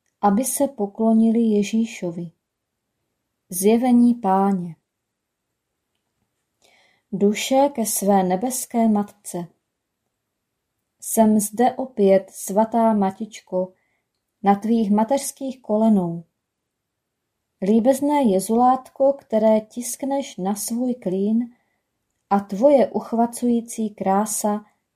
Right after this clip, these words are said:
mě spoutávají, že se od tebe nemohu odtrhnout. Ale dnes je tvé vzezření ještě krásnější.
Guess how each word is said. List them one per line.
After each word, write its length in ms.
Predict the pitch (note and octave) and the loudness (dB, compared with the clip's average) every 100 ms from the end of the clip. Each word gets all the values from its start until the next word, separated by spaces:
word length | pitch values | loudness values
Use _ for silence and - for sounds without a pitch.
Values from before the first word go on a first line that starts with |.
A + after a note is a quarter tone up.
| _ | _
mě 220 | G#3 A3+ | 2 4
spoutávají, 1120 | A#3 - - A#3+ B3 C4 B3 F#3+ F3+ F3 F3 - _ _ _ _ _ _ - | 2 -2 -6 -6 -2 2 2 0 -4 -4 -8 -14 _ _ _ _ _ _ -8
že 220 | - G#3 | -2 0
se 260 | - G#3+ | 0 -2
od 220 | G#3+ A#3 - | 0 -6 -4
tebe 380 | C#4 A#3 B3+ | -2 0 4
nemohu 460 | A#3+ A3 B3 A#3 C4 | 4 6 4 0 -2
odtrhnout. 880 | - G#3 - - A3 F3+ E3+ F3 F3+ _ _ _ _ _ _ _ _ _ _ _ _ | -4 -6 -8 -8 -6 -4 -6 -8 -12 _ _ _ _ _ _ _ _ _ _ _ _
Ale 280 | A3 A#3 C4 | 4 6 4
dnes 540 | B3+ G#3 A3 C4+ - A3+ | 4 2 0 -2 -6 -2
je 140 | A3 | -2
tvé 420 | G#3+ F#3 A3 C#4 | -4 0 2 2
vzezření 960 | B3 G3 G#3+ G#3 A3 G3+ F#3+ F#3 F#3 - | 0 -2 -4 -2 -2 0 0 -4 -8 -8
ještě 440 | G3 B3+ B3 - G3+ | -4 -4 -4 -12 -8
krásnější. 1120 | G3 F#3+ G3 - G#3+ G#3+ G#3 - F3 E3+ | -2 0 0 0 0 0 -2 -6 -8 -10